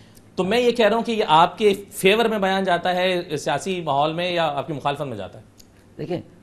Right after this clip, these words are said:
Speaker 2: م-، میرا کہنے کا مقصد یہ ہے کہ ان، ان کے، ان کا اس میں کوئی مفاد ضرور ہوگا۔
Speaker 1: کیا؟
Speaker 2: مثال کے طور پر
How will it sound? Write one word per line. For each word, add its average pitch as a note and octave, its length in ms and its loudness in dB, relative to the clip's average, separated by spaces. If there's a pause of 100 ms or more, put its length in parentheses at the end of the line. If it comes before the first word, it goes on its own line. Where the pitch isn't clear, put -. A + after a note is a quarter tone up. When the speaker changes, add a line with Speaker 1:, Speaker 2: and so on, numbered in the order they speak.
(360)
Speaker 2:
م-، G#2 160 -10 (160)
میرا A#2+ 260 0
کہنے B2+ 260 -4
کا C3 60 -4
مقصد A2+ 340 -8
یہ G#2 160 -4
ہے F#2+ 260 -2 (500)
کہ D#3 120 -4 (160)
ان، F3+ 200 0 (300)
ان G#3 200 2
کے، G#3+ 260 4
ان E3+ 160 0
کا G3 100 4
اس E3+ 160 4
میں E3 120 -4
کوئی D3 140 -2
مفاد G2+ 300 -4
ضرور D#2+ 320 -12
ہوگا۔ D2+ 240 -14 (300)
Speaker 1:
کیا؟ A#2 140 -2 (540)
Speaker 2:
مثال A2 320 0
کے A#2 100 -2
طور G#2+ 160 2
پر A2 140 0